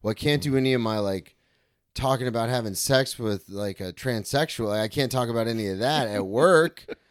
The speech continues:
Speaker 2: Yeah.
Speaker 1: So I was like, "There goes half my material." So I did it like a Christopher Walken impression for, like, a minute and a half.
Speaker 2: Yeah.
Speaker 1: It was the fucking worst.
Speaker 2: It was a terrible idea to even
Speaker 1: But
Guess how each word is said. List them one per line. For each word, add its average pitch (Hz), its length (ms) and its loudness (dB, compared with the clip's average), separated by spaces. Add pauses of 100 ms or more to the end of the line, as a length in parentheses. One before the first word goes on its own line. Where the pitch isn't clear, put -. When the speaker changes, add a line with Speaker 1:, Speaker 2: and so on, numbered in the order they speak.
(300)
Speaker 2:
Yeah. 113 240 -6
Speaker 1:
So 131 160 4
I 127 40 8
was 123 100 4
like, 123 120 4
"There 135 120 4
goes 147 160 4
half 120 260 2
my 113 160 0
material." 120 520 0
So 165 120 4
I - 20 4
did 196 140 0
it 214 80 2
like 202 140 0
a 202 60 -2
Christopher 220 460 2
Walken 220 380 0
impression 98 480 -2
for, 101 160 -8
like, 92 220 -2
a 104 100 -4
minute 101 360 -2
and 87 100 -10
a 85 40 -6
half. 80 560 -10
Speaker 2:
Yeah. 52 200 -16 (380)
Speaker 1:
It - 40 -4
was 185 60 -4
the 233 80 -4
fucking 233 460 0
worst. 233 380 2
Speaker 2:
It - 20 4
was 147 120 2
a - 40 -6
terrible 165 320 2
idea 147 300 2
to 104 60 -4
even 110 140 -2
Speaker 1:
But 196 380 6